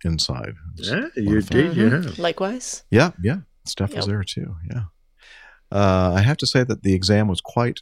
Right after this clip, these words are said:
Speaker 1: a stressful event. And after the last maneuver, it even took me a minute or two until I realized that the skill test had finished and that I could get out of the seat." <laughs>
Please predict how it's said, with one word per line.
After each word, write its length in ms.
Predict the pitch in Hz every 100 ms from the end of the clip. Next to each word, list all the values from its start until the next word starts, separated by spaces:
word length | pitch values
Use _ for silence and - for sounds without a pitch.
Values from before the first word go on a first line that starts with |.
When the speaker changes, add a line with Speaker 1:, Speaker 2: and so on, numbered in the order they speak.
| -
Speaker 1:
a 80 | 82
stressful 580 | - - 107 - 98 -
event. 420 | 85 78 73 110 - _ _ - - _
And 100 | 87
after 240 | 90 95 95
the 120 | 87
last 340 | 90 107 -
maneuver, 480 | 107 101 104 98 95
it 140 | 90 82
even 280 | 107 104 92
took 200 | 117 104
me 120 | 101
a 40 |
minute 300 | 92 123 113
or 80 | 90
two 240 | - 123
until 240 | 113 98 120
I 60 |
realized 580 | 98 92 117 117 113 107
that 140 | 92 85
the 80 |
skill 300 | 85 - 117
test 340 | 110 113 101 -
had 140 | 90 -
finished 400 | 131 135 147 - - - - _ _
and 140 | - 92
that 80 | 85
I 140 | 101
could 180 | 104 95
get 140 | 101 -
out 160 | 104 110
of 100 | 90
the 80 |
seat." 400 | 92 - 85 - - -
<laughs> 260 | - -